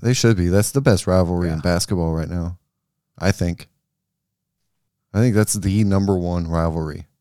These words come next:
Speaker 2: Think so?
Speaker 1: in the N B A. Yeah. After last year and all
Speaker 2: Yeah.
Speaker 1: the shit talking between
Speaker 2: Mm-hmm.
Speaker 1: players in the media and on social media, like, it's so much. That's why I say, like, Golden State's the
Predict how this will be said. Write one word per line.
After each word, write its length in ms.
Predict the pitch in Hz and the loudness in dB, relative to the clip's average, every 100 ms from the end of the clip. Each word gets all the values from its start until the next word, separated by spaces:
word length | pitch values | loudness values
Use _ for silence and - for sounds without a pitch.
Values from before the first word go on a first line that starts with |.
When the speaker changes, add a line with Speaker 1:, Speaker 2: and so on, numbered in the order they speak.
| _ | _
Speaker 2:
Think 160 | 101 95 | -14 -10
so? 260 | 101 123 131 | -8 -8 -6
Speaker 1:
in 60 | 87 | -4
the 80 | 82 | -4
N 80 | |
B 120 | 82 82 | -4 -6
A. 260 | 69 76 - | -8 -14 -12
Yeah. 180 | 87 - _ _ _ _ _ _ _ _ 95 | -12 -12 _ _ _ _ _ _ _ _ -4
After 300 | 104 110 101 | -2 0 2
last 280 | 110 120 | 0 0
year 220 | 139 135 92 | 0 2 2
and 160 | 92 | 4
all 100 | 113 | 4
Speaker 2:
Yeah. 60 | 101 | 4
Speaker 1:
the 40 | 85 | 0
shit 260 | - 110 | -4 -4
talking 480 | 120 110 113 113 113 | 0 -2 0 -4 -4
between 440 | 110 - 90 85 82 | -6 -6 -4 -4 -6
Speaker 2:
Mm-hmm. 140 | 101 - _ _ | -14 -20 _ _
Speaker 1:
players 640 | - 101 110 110 110 107 - _ _ _ _ _ _ _ | -2 2 2 2 0 -4 -8 _ _ _ _ _ _ _
in 140 | 104 113 | 0 4
the 80 | |
media 420 | 104 98 107 107 107 | 4 4 6 6 4
and 260 | 98 87 90 | 2 0 0
on 140 | 82 | -2
social 340 | - 95 104 | -2 -2 -2
media, 480 | 98 98 95 98 98 | -2 0 0 -2 -4
like, 180 | 82 73 58 | -6 -10 -12
it's 260 | 73 - - _ _ - | -14 -16 -20 _ _ -12
so 240 | - 92 | -8 -4
much. 440 | 87 90 - - _ _ _ _ _ _ _ - | -4 -6 -8 -16 _ _ _ _ _ _ _ 0
That's 220 | 143 - | 0 4
why 200 | 151 135 | 4 6
I 60 | 120 | 6
say, 300 | - 139 139 | 6 4 6
like, 220 | 104 92 _ _ _ _ - | 4 2 _ _ _ _ -2
Golden 280 | 120 117 107 | 0 2 0
State's 440 | - 117 113 - | 0 -2 -2 -6
the 320 | - 92 85 | -4 -4 -4